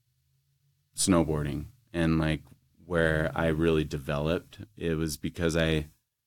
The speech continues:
I just saw that my space was different. Like, I wasn't gonna be getting freebies in any sort of way. Not that anyone did necessarily,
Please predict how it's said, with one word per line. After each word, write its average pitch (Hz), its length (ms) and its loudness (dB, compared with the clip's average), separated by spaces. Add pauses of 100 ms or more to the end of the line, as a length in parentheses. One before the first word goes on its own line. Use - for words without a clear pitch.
(1800)
I 90 160 2
just 85 260 0
saw 90 320 4
that 87 100 0
my 87 240 2
space 87 500 0
was 85 200 -4
different. 87 500 -4 (300)
Like, 78 280 -10
I 82 120 -2
wasn't 85 500 0
gonna 85 200 0
be 80 220 -4
getting 80 600 -2 (220)
freebies 78 680 -4 (380)
in 85 160 -2
any 85 240 2
sort 80 320 -2
of 76 80 -6
way. 73 400 -8
Not 90 220 0
that - 120 -2
anyone 85 420 0
did 92 280 0
necessarily, 90 720 -4